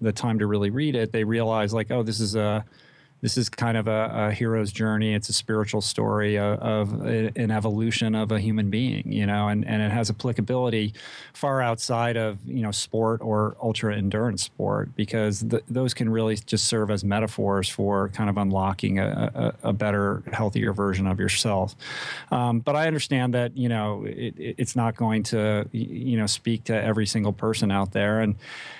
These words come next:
and I think when it came time to figure out, like, "All right, well, what's the next book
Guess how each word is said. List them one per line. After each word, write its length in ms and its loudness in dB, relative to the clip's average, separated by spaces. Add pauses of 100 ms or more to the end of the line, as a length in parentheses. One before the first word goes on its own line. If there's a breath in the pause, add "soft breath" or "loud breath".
(160 loud breath)
and 140 2
I 60 2
think 180 0
when 140 2
it 100 -2
came 260 -2
time 320 0
to 200 0
figure 320 0
out, 240 2
like, 180 -2
"All 60 2
right, 180 0
well, 140 -2
what's 260 -2
the 140 0
next 260 0
book 480 0